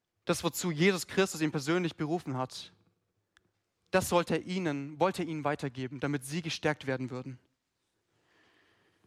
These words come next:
In diesen Versen zeigt sich also Paulus Wunsch nach geistlichem Wachstum in der Gemeinde. Und ganz kurz zur Erinnerung nochmal,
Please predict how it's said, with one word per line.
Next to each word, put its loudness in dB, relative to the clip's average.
In 6
diesen 4
Versen 4
zeigt 2
sich -4
also 0
Paulus -4
Wunsch 0
nach -6
geistlichem 0
Wachstum -4
in -4
der 0
Gemeinde. -4
Und 2
ganz 4
kurz -2
zur 2
Erinnerung 2
nochmal, 0